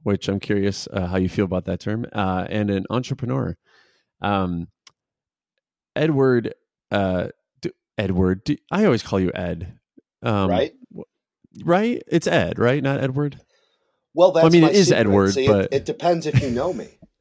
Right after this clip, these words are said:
Speaker 2: If you don't know me, you can call me Edward. But if you know me, you can call me Ed, you can call me Eddie, you can call me Edward, you can call me Mister Domain,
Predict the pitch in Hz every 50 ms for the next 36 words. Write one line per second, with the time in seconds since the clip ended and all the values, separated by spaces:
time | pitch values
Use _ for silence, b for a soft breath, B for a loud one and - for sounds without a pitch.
0 | _ _ _ - 151 147 - 165 151 165 180 175 139 127 135 147 170 180 123 101
1 | 87 87 101 113 113 - 107 - 123 117 110 104 98 92 90 104 113 113 - -
2 | - - _ _ _ - - 110 107 - - 110 107 117 151 208 196 143 107 92
3 | 90 92 - _ _ - 95 90 - - 110 98 92 87 85 - - 117 123 120
4 | 117 113 110 - 95 90 - 82 - - 87 80 - 80 - 113 135 139 131 131
5 | 127 120 113 95 87 - - 95 85 80 78 78 90 104 110 110 90 101 101 98
6 | 95 92 _ - 170 170 165 165 165 160 151 147 143 143 147 147 - 143 117 131
7 | 123 117 120 135 123 - - _